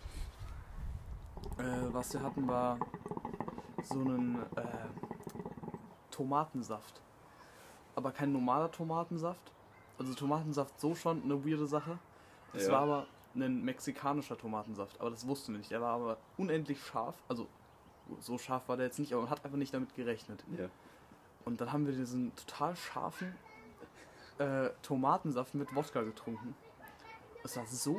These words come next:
Speaker 1: unfassbar komisch und wir hatten zum Glück noch so Kräuterbaguette. Das war geisteskrank.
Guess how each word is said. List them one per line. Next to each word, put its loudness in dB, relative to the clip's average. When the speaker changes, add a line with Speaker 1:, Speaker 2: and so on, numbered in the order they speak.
Speaker 1:
unfassbar 0
komisch 0
und 2
wir 2
hatten 0
zum 0
Glück 0
noch 2
so -4
Kräuterbaguette. 0
Das -2
war -2
geisteskrank. 0